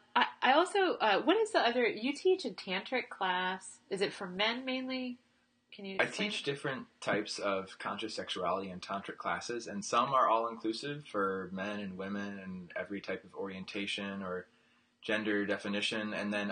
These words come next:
Speaker 2: other times I do them more specifically for either one gender or,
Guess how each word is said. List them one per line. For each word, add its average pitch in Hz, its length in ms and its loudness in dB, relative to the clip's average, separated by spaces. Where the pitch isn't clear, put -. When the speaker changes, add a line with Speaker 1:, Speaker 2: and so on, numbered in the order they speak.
Speaker 2:
other 170 220 2
times 120 400 0
I 101 180 2
do 98 200 -4
them 101 180 -2
more 95 180 -2
specifically 107 680 -6
for 95 440 -2
either 101 280 -4
one 104 240 -4
gender 98 500 0
or, 90 200 -2